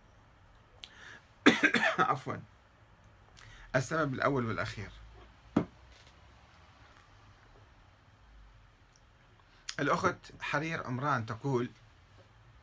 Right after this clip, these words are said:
"وهل شخص منحرف الفكر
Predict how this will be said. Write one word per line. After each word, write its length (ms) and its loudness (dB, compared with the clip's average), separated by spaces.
"وهل 260 2
شخص 320 -6
منحرف 680 -2
الفكر 420 -6